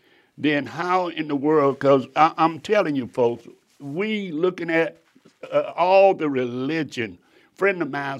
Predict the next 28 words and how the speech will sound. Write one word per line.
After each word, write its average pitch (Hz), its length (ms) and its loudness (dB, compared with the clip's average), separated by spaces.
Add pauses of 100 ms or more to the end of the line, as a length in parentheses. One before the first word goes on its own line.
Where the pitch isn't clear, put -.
was 107 120 -14
telling 143 300 -4
me 139 60 -10
about 131 260 -6
how 135 220 -10
many 131 400 -8 (340)
hundreds - 640 -8
of 117 160 -4
religion 127 600 -6
that - 260 -14
popped - 420 -8 (160)
up 143 320 -4
just 151 380 -8
in 131 200 -8
the 107 200 -14 (160)
Atlanta 131 520 -4
metro 127 500 -8
area. 107 340 -8 (360)
Can 143 160 0
you 170 160 4
imagine 143 640 -2
the 101 120 -8
state 131 360 -2
of 127 140 -2
Georgia? 135 420 -2
Can 120 240 -12
you 135 160 0
imagine 131 640 -6